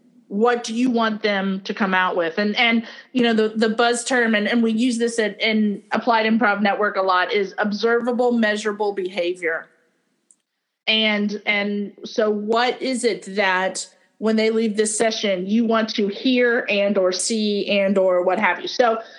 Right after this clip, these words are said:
um, I was working with a, a ad agency here in town, and,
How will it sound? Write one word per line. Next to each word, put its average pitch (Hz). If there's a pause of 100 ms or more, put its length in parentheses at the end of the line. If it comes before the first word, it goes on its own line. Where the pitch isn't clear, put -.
(400)
um, 214 (800)
I 247
was 247
working 285
with 247
a, 196
a 208 (500)
ad 220
agency 220
here 208
in 208
town, 185 (1120)
and, 226